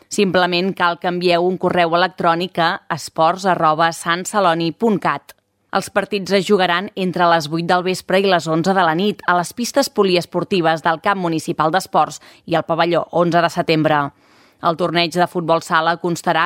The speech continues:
de dues fases. La primera de grups, on els equips es dividiran en grups i jugaran pel sistema de lligueta. Això serà del vint-i-u de juny fins al dotze de juliol. La segona fase serà la final, que es disputarà amb sistema d'eliminatòries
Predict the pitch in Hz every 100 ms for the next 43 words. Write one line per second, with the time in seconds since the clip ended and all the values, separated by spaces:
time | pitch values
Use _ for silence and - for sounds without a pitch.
0 | 190 175 165 190 151 135 - 147 143 147
1 | 139 - - - - 202 202 214 247 302
2 | 214 165 180 185 - - 180 175 165 175
3 | 170 196 214 233 196 170 165 170 160 151
4 | - 131 127 185 190 214 - - - 170
5 | 208 202 175 180 185 180 - 175 226 233
6 | 226 185 165 180 160 156 147 - _ -
7 | _ - 175 190 170 180 170 190 170 160
8 | 165 156 160 160 175 165 165 202 - -
9 | 180 160 156 156 180 185 160 156 143 165
10 | 160 151 151 143 _ _ _ _ _ -
11 | 185 - 185 180 185 - 180 185 196 196
12 | 170 196 - 165 - - 156 170 147 -
13 | 185 170 160 185 175 170 165 151 175 -
14 | 190 190 196 175 175 165 156 170 160 160
15 | 156